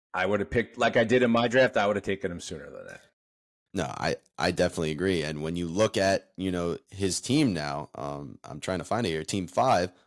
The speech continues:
Speaker 2: um, he got the Kelce Mahomes stack. So there you go. He was, uh, he was agreeing with you. So he, he definitely waited after he got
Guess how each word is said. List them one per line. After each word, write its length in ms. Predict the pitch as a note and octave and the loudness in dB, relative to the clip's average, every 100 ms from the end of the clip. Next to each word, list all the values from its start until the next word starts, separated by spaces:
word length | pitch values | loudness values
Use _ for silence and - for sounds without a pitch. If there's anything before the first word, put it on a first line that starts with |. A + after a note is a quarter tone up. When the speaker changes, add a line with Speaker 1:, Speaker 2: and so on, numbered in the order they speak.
| - | -8
Speaker 2:
um, 260 | E2+ E2 | -4 -2
he 100 | F2 | -2
got 200 | G#2+ A#2+ | 0 0
the 80 | B2+ | 0
Kelce 360 | - A#2+ A#2+ C3 | 2 4 4 4
Mahomes 300 | B2 C#3 D3 | 4 2 2
stack. 380 | - C#4 C3 - | 2 4 4 4
So 160 | B2+ | 4
there 160 | C3+ F3 | 6 4
you 140 | G#3 | 2
go. 200 | - - | 0 -4
He 140 | - F#3+ | 2 2
was, 240 | F3 E3+ | 2 4
uh, 240 | F3 F3 E3+ - - | 6 6 4 -2 -2
he 60 | D#3+ | 2
was 140 | E3 | 4
agreeing 320 | D#3 D3 F3+ F3+ | 4 6 6 8
with 180 | E3+ | 6
you. 200 | F#3+ G3 | 6 6
So 240 | B2 A#2 A2+ | 6 4 4
he, 240 | G#2 G2+ | 4 0
he 100 | - | -2
definitely 520 | G#2+ A2+ C3 C#3 C3+ B2+ | 2 2 2 2 4 4
waited 460 | A#2+ C#3 D3 D3+ - | 4 2 0 -2 2
after 320 | A2 A2 B2+ | 0 2 0
he 80 | A#2+ | 4
got 300 | A#2+ B2 | 4 4